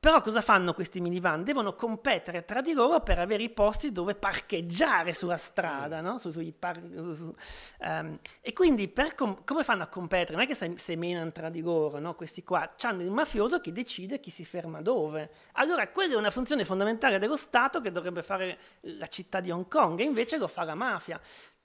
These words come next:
Speaker 1: Tu poi capisci che quello che c'ha l'appoggio del mafioso che gli dice: "Tu ti puoi fermare vicino a, a questa zona molto prestigiosa di Hong
Speaker 2: Ha un
Speaker 1: Kong",
Speaker 2: vantaggio.
Speaker 1: ha un vantaggio
Speaker 2: Certo,
Speaker 1: fondamentale e
Speaker 2: certo,
Speaker 1: beneficia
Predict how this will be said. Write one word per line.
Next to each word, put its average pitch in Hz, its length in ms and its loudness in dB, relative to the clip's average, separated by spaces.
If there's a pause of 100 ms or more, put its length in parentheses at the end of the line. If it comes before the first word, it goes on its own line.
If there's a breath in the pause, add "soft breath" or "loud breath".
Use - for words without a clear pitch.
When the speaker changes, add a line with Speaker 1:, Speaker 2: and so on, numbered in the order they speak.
(140)
Speaker 1:
Tu 370 140 6
poi 330 240 4
capisci 262 480 -2
che 220 440 0
quello 330 360 2
che 226 400 0
c'ha 220 140 2
l'appoggio 214 440 4
del 196 140 2
mafioso 226 420 -4
che 196 80 -8
gli 180 80 -8
dice: 202 220 -10
"Tu 247 100 -16
ti 196 140 -8
puoi 196 160 -2
fermare 185 500 0
vicino 190 380 -4
a, 156 440 -2
a 196 120 -12
questa 175 360 -10
zona 175 300 -4
molto 170 300 -8
prestigiosa 175 560 -10
di 185 100 -6
Hong 165 140 -8
Speaker 2:
Ha - 20 -18
un - 20 -20
Speaker 1:
Kong", 190 320 -2
Speaker 2:
vantaggio. 90 760 -2
Speaker 1:
ha 269 100 8
un 226 100 2
vantaggio 240 420 2
Speaker 2:
Certo, - 140 2
Speaker 1:
fondamentale 233 520 2
e - 60 6
Speaker 2:
certo, 185 140 -2
Speaker 1:
beneficia 170 240 -6